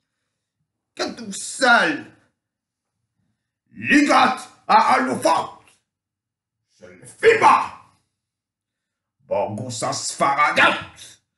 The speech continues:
זכתה אתמול בליגת האלופות של פיבה אחרי שניצחה ביוון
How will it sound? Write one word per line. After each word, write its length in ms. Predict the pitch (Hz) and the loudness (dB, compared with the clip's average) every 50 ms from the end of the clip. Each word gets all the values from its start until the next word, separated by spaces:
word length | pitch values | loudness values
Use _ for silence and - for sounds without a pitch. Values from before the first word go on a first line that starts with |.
| _ _ _ _ _ | _ _ _ _ _
זכתה 680 | _ _ - - - _ - _ _ 202 170 - - - | _ _ -20 -20 -20 _ -20 _ _ -2 -2 0 -2 -2
אתמול 440 | 120 110 120 135 131 123 104 110 - _ _ _ _ _ | -6 -10 -8 -6 -6 -6 -6 -8 -12 _ _ _ _ _
בליגת 640 | _ _ 85 85 87 98 123 151 147 123 127 117 113 | _ _ -14 -12 -10 -10 -10 -8 -8 -8 -8 -8 -6
האלופות 560 | 113 113 113 113 113 107 135 160 151 - - | -6 -4 -4 -4 -6 -6 -6 -8 -10 -10 -12
של 260 | - 135 117 104 101 | -14 -12 -12 -12 -12
פיבה 600 | - - - _ 190 269 254 233 - 147 120 113 - - | -14 -18 -16 _ -6 -4 -4 -2 -2 -4 -4 -6 -8 -8
אחרי 340 | 107 - - - 226 233 - | -8 -8 -6 -4 -4 -4 -2
שניצחה 520 | - 226 254 214 - - 240 311 - - | -4 -6 -8 -8 -6 -2 -2 -2 -2 2
ביוון 920 | - 370 - - - - - - - - 269 220 226 226 220 - - _ | 2 2 4 4 4 4 4 4 4 2 2 0 -2 -8 -12 -16 -20 _